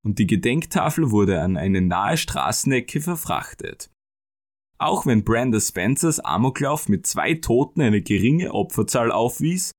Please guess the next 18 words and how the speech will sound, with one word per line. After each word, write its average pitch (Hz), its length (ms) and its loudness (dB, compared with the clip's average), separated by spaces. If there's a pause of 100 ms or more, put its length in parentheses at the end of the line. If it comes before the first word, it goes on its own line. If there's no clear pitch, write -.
(320)
gilt 107 280 2
diese 185 300 2
Tat 120 340 -2
bis - 240 -2
heute 127 300 0
als 104 180 0
eine 98 240 -2
der 98 100 -2
bekanntesten 127 760 -2
in 117 120 4
den 104 160 4
Vereinigten 101 640 -2
Staaten. - 640 -6 (680)
Dies 202 200 2
liegt - 260 2
einerseits 139 560 0
am 95 160 0
Fakt, - 340 -4